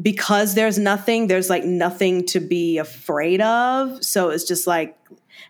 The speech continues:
and to Sydney's point of, like, what am I gonna tell these people? So because it's nothing, because all this work was for nothing,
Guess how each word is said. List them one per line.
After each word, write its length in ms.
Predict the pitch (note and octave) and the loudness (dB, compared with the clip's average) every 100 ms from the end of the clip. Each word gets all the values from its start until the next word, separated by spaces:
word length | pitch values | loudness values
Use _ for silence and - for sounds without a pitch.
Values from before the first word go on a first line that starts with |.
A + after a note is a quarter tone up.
| - | 0
and 500 | B3 A#3+ A3+ - - | 2 2 0 -2 -4
to 200 | A#3+ A3+ | 0 0
Sydney's 340 | G3 G3+ G3 | 0 0 0
point 220 | F#3+ G3 D#3+ | 0 0 2
of, 140 | E3+ | 0
like, 340 | F3 F3 F3 - - - | 0 -2 -6 -20 -14 0
what 180 | G3 | 2
am 100 | G3+ | 2
I 100 | F#3 | 2
gonna 260 | F#3 F3 F3 | 2 0 -2
tell 560 | - G3 F3+ F3 F3 - | -2 0 2 2 0 -4
these 600 | E3 F3 E3+ E3 D#3+ - _ | -2 0 2 0 -4 -8 _
people? 720 | - G#3 G3 D#3 C#3 D#3 F3+ _ _ - _ _ - | -2 -2 0 -2 -2 -4 -6 _ _ -20 _ _ -6
So 1000 | - G3+ F3+ F3 F3 F3 - - D#3 - F#3 | 0 2 2 2 0 0 -4 -10 -12 -8 -4
because 460 | G3 - A3 G#3+ | -2 0 0 2
it's 160 | A3 A3 | 0 0
nothing, 380 | G3 F#3+ F#3+ F3+ | -2 0 0 0
because 300 | F3+ G3+ F#3+ | 0 0 0
all 200 | G3 F#3+ | 0 0
this 180 | F#3 | -2
work 240 | D#3+ F#3 F#3 | 0 -2 0
was 140 | F3+ | -2
for 140 | F3+ F3 | -2 -2
nothing, 640 | E3+ E3+ F3 F3 E3+ | 0 0 -2 -2 -4